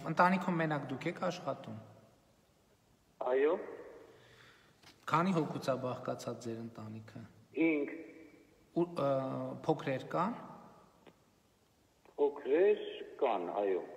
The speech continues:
Speaker 1: Լավ,
Speaker 2: Երեք
Speaker 1: չեք
Speaker 2: անչափահաս։
Speaker 1: տրամադրված չեք խոսակցության,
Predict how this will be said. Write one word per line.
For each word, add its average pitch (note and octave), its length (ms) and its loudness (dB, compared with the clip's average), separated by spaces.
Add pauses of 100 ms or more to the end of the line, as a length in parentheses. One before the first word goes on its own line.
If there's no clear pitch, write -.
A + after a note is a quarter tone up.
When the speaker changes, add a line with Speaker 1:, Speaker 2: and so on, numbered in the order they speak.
(440)
Speaker 1:
Լավ, D3 240 2
Speaker 2:
Երեք F#3 220 6
Speaker 1:
չեք - 240 -6
Speaker 2:
անչափահաս։ D3 420 2
Speaker 1:
տրամադրված F#3+ 720 8
չեք D3+ 240 2
խոսակցության, C#3 800 0